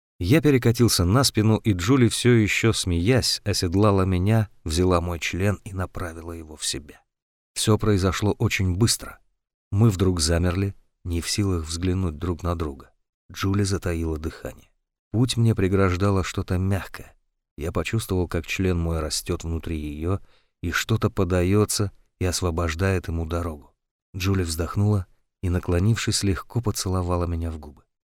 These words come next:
Затем слегка приподнялась и снова опустилась. Где-то в животе у меня родилась прохладная дрожь,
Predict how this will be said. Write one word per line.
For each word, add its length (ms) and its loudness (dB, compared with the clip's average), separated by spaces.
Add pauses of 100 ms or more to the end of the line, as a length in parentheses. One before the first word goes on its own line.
(200)
Затем 360 2
слегка 360 -2
приподнялась 760 -2
и 120 -2
снова 500 -2
опустилась. 720 -12 (440)
Где-то 420 -2
в 80 -2
животе 460 -2
у 100 0
меня 300 -2
родилась 460 -4
прохладная 680 -6
дрожь, 460 -6